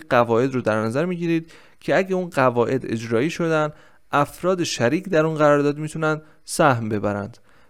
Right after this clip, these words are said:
به زبان برنامه‌نویسی چیزی شبیه به یک دستور شرطی هستش که در صورت اتفاق افتادن اون شرط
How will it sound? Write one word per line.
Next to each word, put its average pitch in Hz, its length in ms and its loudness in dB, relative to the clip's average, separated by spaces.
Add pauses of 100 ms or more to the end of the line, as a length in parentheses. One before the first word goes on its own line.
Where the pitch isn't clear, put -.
(160)
به 156 80 2
زبان 165 300 2
برنامه‌نویسی 135 600 2
چیزی 165 240 -8
شبیه 135 280 -2
به 143 100 -2
یک 139 120 -6
دستور 117 340 -2
شرطی 117 560 -2
هستش 139 440 -4 (300)
که 135 100 -2
در 127 140 4
صورت 160 340 -4
اتفاق 127 440 -4
افتادن 123 420 -6
اون 131 160 -8
شرط 143 500 2